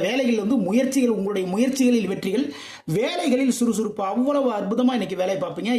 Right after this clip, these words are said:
இன்று குரு பகவான் வழிபாடு மிக மிக சிறப்பு. மிதுனம், தூக்கம் குறைவு, ஓகேங்களா? வியாபாரம் சார்ந்த ஒரு விரயம் இருக்கு. வியாபாரத்துல வந்து இந்த அளவுக்கு வந்து ஒரு, இன்னைக்கு ஒரு வருமானம் வரும் அப்படின்னு நம்ம நினைச்சிருப்போம் இல்லைங்களா?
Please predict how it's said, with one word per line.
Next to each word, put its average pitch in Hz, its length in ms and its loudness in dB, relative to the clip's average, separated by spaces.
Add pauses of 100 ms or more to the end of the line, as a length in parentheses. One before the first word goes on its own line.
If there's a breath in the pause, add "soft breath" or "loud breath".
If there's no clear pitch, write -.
இன்று 180 180 -8
குரு 180 180 -4
பகவான் 202 340 -4
வழிபாடு 180 440 -2
மிக 190 180 -8
மிக 190 220 -6
சிறப்பு. 185 260 -2 (640 loud breath)
மிதுனம், 240 400 2 (1080)
தூக்கம் 285 440 0 (100)
குறைவு, 202 300 -2 (460)
ஓகேங்களா? 196 460 -2
வியாபாரம் 247 600 0
சார்ந்த 240 500 0
ஒரு 190 120 -2
விரயம் 190 340 -2
இருக்கு. 165 240 -4 (200)
வியாபாரத்துல 277 500 0
வந்து 214 220 0 (320)
இந்த 196 140 -2
அளவுக்கு 240 260 0
வந்து 294 220 2
ஒரு, 269 180 4 (400)
இன்னைக்கு 214 280 -2
ஒரு 202 200 -2 (240)
வருமானம் 208 440 2
வரும் 202 280 0
அப்படின்னு 196 280 -4
நம்ம 185 120 -4
நினைச்சிருப்போம் 175 400 -4
இல்லைங்களா? 165 260 -2